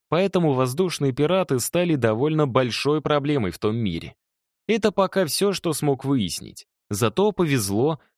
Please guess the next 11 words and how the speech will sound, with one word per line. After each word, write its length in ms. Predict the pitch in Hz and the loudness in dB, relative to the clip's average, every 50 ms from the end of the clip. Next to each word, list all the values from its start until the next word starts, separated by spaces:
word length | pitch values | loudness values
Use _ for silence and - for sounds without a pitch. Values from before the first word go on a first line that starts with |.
| _ | _
в 140 | - 127 156 | -2 0 0
одной 300 | 175 143 127 151 170 175 | 0 0 0 -2 -2 0
каюте 520 | 170 - 190 147 120 117 120 123 - 120 | 0 0 0 0 0 0 -2 -2 -2 -4
при 260 | 110 - 110 113 110 107 | -4 -2 0 0 2 2
реконструкции 880 | 104 113 - 120 113 104 - - 135 139 147 131 - - - - 110 | 0 0 0 0 -2 -2 -2 -2 0 -2 -2 -2 -4 -6 -4 -2 -2
и 40 | 107 | 0
переделке 600 | - 120 113 117 113 117 135 127 120 117 - 117 | 0 0 0 0 2 2 0 0 0 -2 -4 -2
гондолы 640 | 104 107 110 110 120 120 175 214 190 117 82 73 _ _ _ _ _ _ | 0 0 0 0 2 0 0 0 0 -4 -6 -8 _ _ _ _ _ _
под 160 | - 120 113 | -2 -2 -2
себя 280 | - - 135 104 90 85 | 0 -2 0 0 0 -2
делал, 420 | 87 117 175 196 143 90 82 80 | 0 0 0 0 0 -2 -4 -6